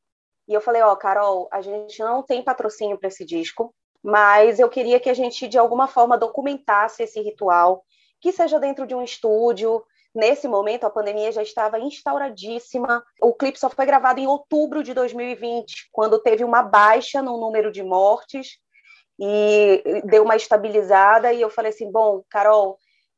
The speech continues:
com toda essa questão da pandemia, já tinha os protocolos do audiovisual estabelecidos. Falei, ó, Carol,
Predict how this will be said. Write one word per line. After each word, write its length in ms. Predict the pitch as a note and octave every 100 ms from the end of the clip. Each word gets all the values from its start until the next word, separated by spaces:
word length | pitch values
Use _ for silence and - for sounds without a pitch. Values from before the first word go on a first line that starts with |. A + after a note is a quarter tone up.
| _
com 220 | - A#3+
toda 320 | A#3+ B3+ B3+ D4+
essa 140 | D4
questão 260 | C4+ B3+ A#3+
da 100 | A#3
pandemia, 480 | A#3+ A3 G#3+ A#3
já 120 | A#3 G#3+
tinha 180 | B3
os 80 | A#3+
protocolos 680 | - A3+ A3 G#3+ G#3 A3 G#3+
do 100 | G3
audiovisual 560 | G3 G3 G3+ G3 F#3 F#3+
estabelecidos. 1080 | - F3+ F#3+ G#3+ _ A#3 B3 B3 D4 - _ _ _ -
Falei, 200 | A3 G#3
ó, 100 | G3+
Carol, 440 | G3 F#3+ G3 F#3+